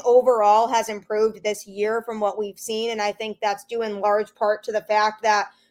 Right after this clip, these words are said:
Reese McGuire was injured for a portion of the season, and he took on a huge and heavy workload during that time, more so than catchers normally would have to take on. So I credit a lot of his growth to that, but you have to start to,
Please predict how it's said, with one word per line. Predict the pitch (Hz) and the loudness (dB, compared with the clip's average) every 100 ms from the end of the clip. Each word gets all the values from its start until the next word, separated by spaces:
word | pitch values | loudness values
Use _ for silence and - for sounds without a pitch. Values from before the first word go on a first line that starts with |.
| _ | _
Reese | 208 262 233 | -8 -6 -4
McGuire | 254 226 226 226 240 | -4 2 4 4 2
was | 226 202 | -2 -4
injured | 214 214 226 233 233 254 _ _ _ | -6 -6 -2 0 -2 -4 _ _ _
for | 240 | 0
a | 220 | 0
portion | 240 240 233 233 | 2 0 0 -4
of | 220 | -4
the | |
season, | 214 254 240 247 | -6 -6 -4 -2
and | 240 214 | -2 -6
he | - 269 269 240 | -10 -8 -8 -6
took | - 233 | -4 -2
on | 220 220 226 226 220 _ _ | 2 2 2 0 -8 _ _
a | 214 | -10
huge | 208 - - 302 320 311 277 254 - | -10 -20 -4 2 2 2 0 -2 -6
and | 214 | -10
heavy | 220 226 214 | -4 -2 0
workload | 208 196 196 202 233 233 | -2 -2 -4 -2 0 0
during | 233 233 233 | 0 -4 -2
that | 233 220 | -4 -4
time, | 240 233 240 220 | -2 0 0 -2
more | 214 226 | -4 -4
so | 226 - 214 226 | -4 0 0 2
than | 220 208 | -2 -2
catchers | 214 214 226 214 | -2 -2 -2 -4
normally | 208 208 214 214 | -4 -4 -2 -2
would | 202 208 | -2 -2
have | 202 - | -4 -4
to | |
take | - 220 202 | -10 -6 -6
on. | 180 190 202 262 - _ _ _ | -6 -4 -4 -6 -10 _ _ _
So | - 277 254 | 2 8 8
I | 240 262 269 - | 8 6 4 0
credit | - 285 311 302 - | 4 8 8 6 0
a | |
lot | 240 247 247 | 2 4 4
of | 233 | 0
his | 240 214 | -6 -8
growth | - 214 233 240 _ - | -4 0 2 0 _ -14
to | 254 247 | -10 2
that, | 254 277 277 - | 4 4 2 -4
but | 247 254 | -6 -4
you | 277 | 0
have | 294 302 | 0 0
to | 294 | -6
start | - 302 277 | -4 -2 0
to, | 277 262 | 0 -2